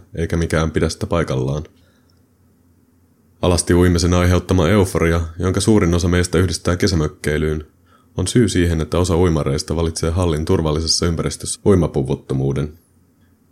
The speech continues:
Tilat eivät ole merkitykseltään staattisia eivätkä pysyviä. Ne muuttuvat, ja niin muuttuu myös kokemuksemme niistä.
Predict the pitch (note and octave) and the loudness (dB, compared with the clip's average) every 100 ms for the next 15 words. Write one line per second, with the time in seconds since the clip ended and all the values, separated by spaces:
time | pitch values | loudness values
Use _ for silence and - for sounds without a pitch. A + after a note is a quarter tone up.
0 | _ _ E2+ E2 - E2+ D#2+ - E2 E2+ | _ _ 0 0 0 0 0 0 0 2
1 | F#2 E2+ D#2 D#2+ F2 E2 F2 E2+ - G#2+ | 0 0 -4 -2 -2 0 -2 -2 0 0
2 | F#2 - E2+ E2 F2 F#2 G#2 - G2+ E2+ | -2 -2 -2 0 2 0 0 -2 -2 -2
3 | C#2 C2 D#2 - _ _ _ - E2 F2 | -4 -4 -8 -16 _ _ _ -6 0 2
4 | F2 - E2 D#2+ - D#2+ F#2 F#2 F#2+ G2 | 0 0 -2 -2 -4 -2 0 2 2 0
5 | F#2+ F#2 F#2 F#2+ G2+ G2 D2+ - D#2 D#2 | 0 0 0 0 -2 0 -2 -2 -4 -4
6 | D#2 C#2+ - | -4 -6 -12